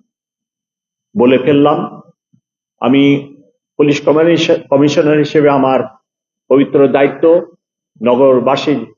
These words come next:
নিরাপত্তা বিধান করা, ট্রাফিক ব্যবস্থা ভালো রাখা এবং মানুষ যাতে নিরাপদে দিনে এবং রাত্রে চলতে পারে,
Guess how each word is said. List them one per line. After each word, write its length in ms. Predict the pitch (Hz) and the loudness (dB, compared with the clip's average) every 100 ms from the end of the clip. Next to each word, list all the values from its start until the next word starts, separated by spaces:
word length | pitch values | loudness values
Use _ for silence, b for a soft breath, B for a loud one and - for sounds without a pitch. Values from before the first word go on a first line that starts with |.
| _ _ _ | _ _ _
নিরাপত্তা 540 | 120 131 131 131 135 113 | -2 0 0 -2 0 0
বিধান 380 | 117 131 147 | 0 0 0
করা, 360 | - 139 147 - - _ _ _ _ | -2 -2 -2 -4 -12 _ _ _ _
ট্রাফিক 480 | 120 117 139 131 - | -4 0 0 -2 -2
ব্যবস্থা 460 | 127 127 135 - 139 | 0 0 -2 -4 -4
ভালো 280 | 117 120 | 0 0
রাখা 420 | 123 139 143 147 151 - _ _ _ _ - _ _ | 0 0 -2 -4 -4 -12 _ _ _ _ -20 _ _
এবং 560 | - 113 120 117 113 - | -2 0 2 0 -2 -6
মানুষ 480 | 107 123 143 165 - | -4 0 0 0 -2
যাতে 520 | 147 123 123 113 110 - | -2 0 0 0 -4 -6
নিরাপদে 720 | 123 131 135 135 123 120 110 - _ _ - | -2 -2 0 0 0 0 -2 -6 _ _ -10
দিনে 340 | 101 139 143 147 | -2 0 2 2
এবং 300 | 143 127 120 | 2 0 0
রাত্রে 600 | 131 135 - 123 98 - _ _ _ _ _ _ _ - | -2 -4 -4 -2 -2 -6 _ _ _ _ _ _ _ -2
চলতে 260 | 127 120 | 0 0
পারে, 440 | 123 143 139 147 | -2 0 2 0